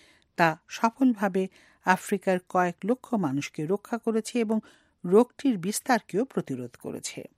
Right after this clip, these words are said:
উনিশশো সত্তর সাল থেকে আফ্রিকাতে মেনিনজাইটিস সি দেখা যায়নি। নাইজেরিয়াতে দুহাজার তেরো ও দুহাজার চোদ্দ সালে রোগটি পুনরায় আবির্ভূত হয় এবং এই বছর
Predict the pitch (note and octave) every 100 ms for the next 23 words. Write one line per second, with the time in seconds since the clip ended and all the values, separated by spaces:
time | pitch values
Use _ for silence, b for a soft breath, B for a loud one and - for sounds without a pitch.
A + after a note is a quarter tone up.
0 | _ B3+ C4 D#4 B3+ - G#3+ - C#4+ -
1 | E3+ D3+ G3+ B3 F#3+ - C#3 D3+ D3+ B3
2 | E3+ C#3 C#3 E3+ F#3 A#3+ A#3+ - b b
3 | - - B3+ G#3 C3+ - C#3 C3+ B2 B3
4 | - b b b - E3 D#3 G3+ G#3+ G#3+
5 | G3+ A3+ A3 b b _ G#3 A3 A3 A3
6 | _ F#3 D#3 D#3+ A3 A#3+ F3+ E3 D3 D3+
7 | D#3+ D#3 - A3 E3 D3 - D#3 C4 C4+
8 | D#3+ - E3 - D3+ D3 D3+ D#3 b b
9 | b D#3 D3 D3 - D3+ D#3+ - C4+ -
10 | b b b C4 C4 C4+ - G#3+ C4 G#3+
11 | D#3 - B3